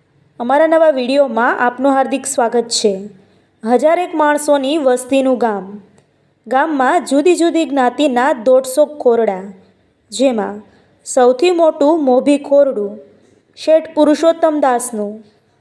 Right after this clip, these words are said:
ધંધો સોના ચાંદીના વેપારનો. ત્રણ દીકરા અને ત્રણ દીકરી, ઘરમાં બે ત્રણ ભેંસો, દૂધ ઘીની રેલમછેલ, મોટું મકાન, ચાર પાંચ ઓરડા, ઘર દુકાન ભેગા,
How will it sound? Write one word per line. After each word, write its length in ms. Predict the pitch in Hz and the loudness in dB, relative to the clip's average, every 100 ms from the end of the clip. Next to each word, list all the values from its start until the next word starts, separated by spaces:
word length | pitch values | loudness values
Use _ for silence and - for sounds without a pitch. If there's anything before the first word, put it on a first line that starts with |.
| _ - | _ -2
ધંધો 360 | 262 262 311 330 | 0 2 2 2
સોના 360 | 339 330 330 | 2 2 2
ચાંદીના 540 | 320 285 262 277 277 277 | 2 0 0 0 2 2
વેપારનો. 680 | 233 226 233 214 196 190 208 - _ _ _ _ _ - | 2 2 -2 -2 -8 -12 -14 -20 _ _ _ _ _ -2
ત્રણ 320 | 302 339 339 | 2 2 2
દીકરા 340 | 339 330 320 | 0 2 0
અને 300 | 294 262 254 | 0 -2 0
ત્રણ 340 | 254 254 262 247 | 0 0 -2 -2
દીકરી, 540 | 247 247 214 196 214 - _ _ _ | -2 0 -2 -4 -10 -20 _ _ _
ઘરમાં 380 | 240 233 254 240 | -4 0 0 2
બે 140 | 277 | 2
ત્રણ 340 | 320 302 311 320 | 2 0 0 0
ભેંસો, 640 | 277 269 269 226 196 220 _ _ _ _ 220 | 2 2 0 -2 -2 -8 _ _ _ _ -2
દૂધ 320 | 294 339 247 | 2 2 0
ઘીની 440 | 269 320 285 302 | 0 2 2 2
રેલમછેલ, 840 | 285 254 269 262 240 214 202 202 220 _ _ _ _ 233 | 2 2 0 -4 -2 0 0 -6 -14 _ _ _ _ -2
મોટું 440 | 247 254 302 302 | -2 0 2 2
મકાન, 540 | 294 285 247 202 202 208 _ _ _ _ _ - | 2 0 -2 -4 -8 -18 _ _ _ _ _ -4
ચાર 260 | 277 285 294 | 0 2 2
પાંચ 300 | 294 302 - | 0 0 -2
ઓરડા, 500 | 240 277 277 233 196 226 - | 0 2 2 -2 -10 -16 -12
ઘર 240 | 214 294 320 | 0 2 2
દુકાન 440 | 277 311 311 294 | 0 0 0 0
ભેગા, 520 | 254 269 233 202 202 | 2 2 2 -4 -6